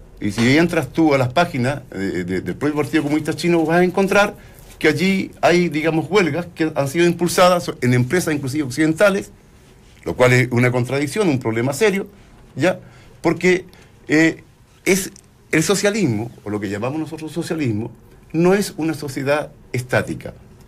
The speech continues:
es una sociedad llena de contradicciones, ¿ya? Es una sociedad, al mismo tiempo, nosotros llamamos de transición,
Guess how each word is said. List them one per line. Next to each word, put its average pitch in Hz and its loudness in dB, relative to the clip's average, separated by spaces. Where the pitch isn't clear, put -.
es - -8
una 120 2
sociedad 120 2
llena 180 2
de 147 0
contradicciones, 95 -4
¿ya? 135 2
Es 123 0
una 135 2
sociedad, 127 2
al 120 2
mismo 131 0
tiempo, 127 -2
nosotros 120 -2
llamamos 123 4
de 113 2
transición, 104 0